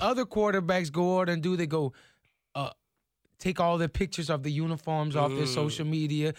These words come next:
Speaker 1: They go unfollow all their teammates.
Speaker 2: That's a fact. They go, they go media blackout.
Speaker 1: They go media blackout. Dak's not doing none of that. You
Speaker 2: But
Speaker 1: know
Speaker 2: Dak,
Speaker 1: why?
Speaker 2: Dax
Speaker 1: You, do
Speaker 2: is
Speaker 1: you
Speaker 2: a
Speaker 1: know
Speaker 2: real,
Speaker 1: why?
Speaker 2: he's not built that way.
Speaker 1: Nah,
Speaker 2: But
Speaker 1: so, so thirty-one other li-, uh, non-leaders?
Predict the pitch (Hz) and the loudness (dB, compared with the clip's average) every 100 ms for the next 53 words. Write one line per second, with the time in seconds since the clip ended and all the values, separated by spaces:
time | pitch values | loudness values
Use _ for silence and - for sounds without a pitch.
0 | - 147 160 147 147 123 160 151 147 147 | -10 -6 -4 -2 -2 -2 -2 0 0 2
1 | 147 147 139 131 - 165 151 147 143 143 | 2 2 0 -4 -6 -4 -2 0 0 -2
2 | 143 165 151 139 143 143 135 147 143 143 | -4 -4 -2 -4 -4 -4 -4 -4 -4 -2
3 | 180 175 160 165 165 196 208 202 208 214 | -2 -2 -2 0 0 2 2 2 2 2
4 | 214 175 220 214 196 160 123 - _ _ | 2 2 0 0 0 0 0 -6 _ _
5 | _ - 294 302 262 277 214 302 294 294 | _ -2 0 0 2 2 2 0 2 2
6 | 285 285 240 135 _ _ - 220 254 240 | 2 2 0 -2 _ _ -4 0 4 6
7 | 254 285 302 311 165 233 269 208 311 330 | 6 6 4 2 -4 0 0 4 4 4
8 | 320 302 285 302 240 135 247 - - 208 | 4 4 6 6 6 2 -2 -6 -2 -2
9 | 151 208 180 165 139 127 - 214 226 202 | 0 -4 0 -2 -2 -8 -8 0 4 4
10 | 220 - 262 233 262 214 262 262 262 254 | 2 -2 -2 2 0 2 2 2 2 2
11 | 254 247 247 220 226 214 220 254 247 277 | 4 2 2 2 0 2 2 4 4 2
12 | 277 302 294 | 2 0 -2